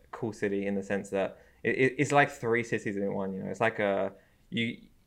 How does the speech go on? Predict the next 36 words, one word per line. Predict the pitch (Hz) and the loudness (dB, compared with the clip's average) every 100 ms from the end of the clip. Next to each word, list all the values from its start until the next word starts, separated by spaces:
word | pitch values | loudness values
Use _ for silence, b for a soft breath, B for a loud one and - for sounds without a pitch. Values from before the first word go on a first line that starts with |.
| - _ _ 127 | -20 _ _ 0
you | 123 | 6
get, | 135 | 8
like, | 123 - | 8 6
the | 117 113 110 107 | 6 6 4 4
Miami | 113 123 127 123 | 8 8 6 4
vi-, | 120 120 - | 4 2 2
vibes | 113 113 110 110 - - - | 4 8 6 4 -4 -14 -10
'cause | - | -4
it's, | 107 101 | -2 -2
it's | 78 62 110 | -4 -4 -4
a | |
beach. | 95 120 123 92 | 2 2 4 -2
You | 113 | -6
can | 113 | 0
get | 107 110 | 4 4
the | 110 104 98 - | 4 4 2 2
inner | 120 117 113 113 110 110 | 6 6 6 2 0 2
European | 117 113 - 120 107 | 8 8 8 4 4
city | 113 113 110 | 2 0 2
vibes | 107 107 104 | 2 4 2
if | - | -2
you | 104 | 0
go | 104 | 2
into, | 104 101 98 | 2 -2 -4
into, | 113 101 101 101 101 - | -4 0 2 2 0 -4
uh, | 98 98 | -4 -4
central | 98 117 107 | 0 0 0
Cape | 104 104 - | 0 0 0
Town, | 104 104 101 B B | -2 -2 -6 B B
and | 120 123 | 4 8
then | 117 | 8
you | 104 | 4
can | 113 | 2
get, | 107 101 | 2 4
like, | 101 | 2
the | 113 104 101 | 4 6 4